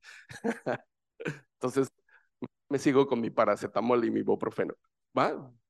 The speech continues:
¿Qué va a pasar en diez años? Que puede ser que ya no puedas cargar ninguna cuestión, ¿sale? Pero el tema de la ciberseguridad es así, hay demasiada industria de marketing, demasiada industria de publicidad,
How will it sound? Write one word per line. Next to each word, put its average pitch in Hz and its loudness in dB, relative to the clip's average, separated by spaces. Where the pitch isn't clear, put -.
¿Qué 131 -4
va 135 -4
a - -8
pasar 143 -2
en 135 0
diez 131 -6
años? 131 -4
Que 117 -6
puede 113 -4
ser 113 -4
que 120 0
ya 110 4
no 117 -6
puedas 110 0
cargar 101 0
ninguna 107 -4
cuestión, - -6
¿sale? 147 -2
Pero 147 4
el 147 4
tema 208 2
de 214 0
la 170 0
ciberseguridad 123 -2
es 123 -4
así, 120 -6
hay 143 0
demasiada 139 -2
industria 123 -4
de 117 -4
marketing, 113 -6
demasiada 110 -4
industria 113 -4
de 110 -2
publicidad, 110 0